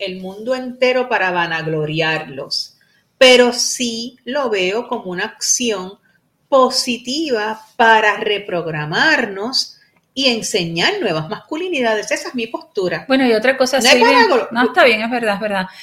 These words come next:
Speaker 2: Y quiero decir algo respecto del tema de los deportes, eh, porque, bueno, hay muchos países donde las rivalidades deportivas generan mucha violencia también. Eso pasa mucho en el fútbol, en Argentina, en Inglaterra,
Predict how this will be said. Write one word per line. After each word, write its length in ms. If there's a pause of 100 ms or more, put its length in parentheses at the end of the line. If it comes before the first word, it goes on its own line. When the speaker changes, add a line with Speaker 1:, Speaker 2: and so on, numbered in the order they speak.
(140)
Speaker 2:
Y 100
quiero 200
decir 220
algo 200
respecto 400
del 180
tema 220
de 60
los 120
deportes, 800 (340)
eh, 580
porque, 400 (360)
bueno, 220
hay 60
muchos 300
países 380
donde 260
las 160
rivalidades 640
deportivas 580
generan 360
mucha 420
violencia 800
también. 600 (400)
Eso 220
pasa 200
mucho 240
en 100
el 60
fútbol, 480 (460)
en 160
Argentina, 1000
en 140
Inglaterra, 880